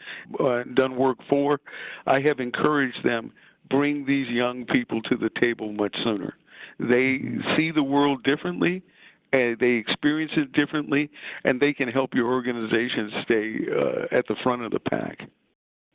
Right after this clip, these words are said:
Speaker 2: Absolutely, absolutely. Now, you, you spoke about white men a moment ago. Deloitte will be introducing inclusion councils to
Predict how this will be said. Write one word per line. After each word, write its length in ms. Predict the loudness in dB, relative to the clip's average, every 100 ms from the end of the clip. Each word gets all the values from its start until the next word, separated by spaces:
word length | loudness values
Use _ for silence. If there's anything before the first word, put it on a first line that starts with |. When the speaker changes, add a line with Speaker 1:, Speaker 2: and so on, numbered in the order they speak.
| _ _ _ -2
Speaker 2:
Absolutely, 840 | -2 -2 -4 -2 0 -2 -4 -8 -10 -4
absolutely. 640 | -4 -2 -2 -2 -2 -4 -8 -12 _ _ _
Now, 120 | -2 -2 -6 _ _ _ _ -4
you, 240 | -2 -2 -6 -4
you 160 | -2 -2
spoke 280 | -2 -2 0
about 380 | -2 -2 -4 -8 _ _ _ _ -6
white 320 | -2 -2 -2
men 400 | -2 -2 -4 -12 _ _
a 60 | -4
moment 340 | -2 -2 -2
ago. 300 | -2 -2 -2 -6 -14 -8 -2
Deloitte 580 | -2 0 -4 -6 -10 -16 _ _
will 120 | -2
be 220 | 0 -2 0
introducing 880 | -2 0 -2 0 0 0 0 -2 -2
inclusion 680 | -4 -4 -2 0 0 -2 -2 -2
councils 400 | -2 -4 -6 -6 -2
to 160 | -2